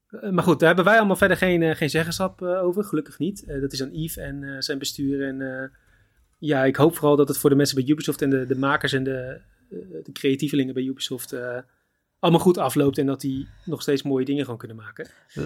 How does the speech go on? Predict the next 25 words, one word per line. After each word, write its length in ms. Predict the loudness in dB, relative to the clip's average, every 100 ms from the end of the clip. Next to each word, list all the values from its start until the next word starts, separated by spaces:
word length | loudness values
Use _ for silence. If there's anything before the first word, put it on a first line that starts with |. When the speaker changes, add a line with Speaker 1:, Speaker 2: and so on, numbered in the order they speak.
| -6
Speaker 2:
kunnen, 260 | -2 0 2
Speaker 1:
Ehm, 100 | 0
Speaker 2:
zullen, 360 | 2 0 0
zullen 180 | 0 2
we 60 | 0
het 120 | -2
proberen 380 | -6 2 4 4
op 120 | 0
een 100 | -2
positieve 440 | -2 -4 -4 -8 -4
noot 220 | -4 -4
af 160 | -6
te 100 | -6 2
Speaker 1:
Ja. 220 | 4 4
Speaker 2:
sluiten? 240 | 2 -2 -10 -20 -20 -10
Waar, 280 | -2 0 0
zijn 240 | 2 2
er 80 | 2
nog 140 | 0
Ubisoft 500 | -2 -4 -4 -6 -4
games 200 | -4 -4
waar 100 | -6
jullie 300 | -6 -4 -4
naar 120 | -6 -10
uitkijken? 600 | -14 -14 -20 -20 -20